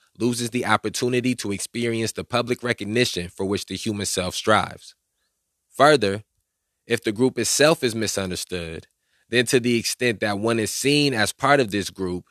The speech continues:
that, quote, "seeing," end quote, is inaccurate. Inaccurate recognition is painful not only to the psyche, but also to the political self, the citizen self. Arendt maps a deep connection between the public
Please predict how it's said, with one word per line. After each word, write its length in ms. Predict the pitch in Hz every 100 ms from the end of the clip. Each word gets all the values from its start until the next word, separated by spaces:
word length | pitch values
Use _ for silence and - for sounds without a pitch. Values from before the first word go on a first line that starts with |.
| _ _ _
that, 280 | 104 104 -
quote, 340 | 120 101 92
"seeing," 520 | - 139 156 104 92 - -
end 200 | 104 92
quote, 360 | 98 90 87 -
is 160 | 98 90
inaccurate. 540 | 95 113 104 - 95 _ _ _ _ _ _ _ _ _ 117
Inaccurate 420 | 120 135 147 151
recognition 640 | 139 139 143 127 123 120
is 80 | 113
painful 480 | - 135 135 123 104
not 220 | 104 117
only 180 | 117 117
to 140 | -
the 100 | 101
psyche, 640 | - 123 127 - 90 92 _
but 140 | 101
also 300 | 98 113 113
to 120 | 101
the 120 | 101 98
political 440 | 98 104 98 95
self, 480 | - 98 90 - - _ _ _
the 60 | 92
citizen 440 | - 123 98 -
self. 460 | 85 - - - _ _ _ _ _ _ _ _ _ _ _ _ _ _ -
Arendt 380 | 117 143 175 135
maps 320 | 135 135 -
a 80 | 104
deep 260 | 123 143
connection 480 | - 147 127 120 123
between 300 | 110 - 107
the 80 | 98
public 420 | - 123 120 117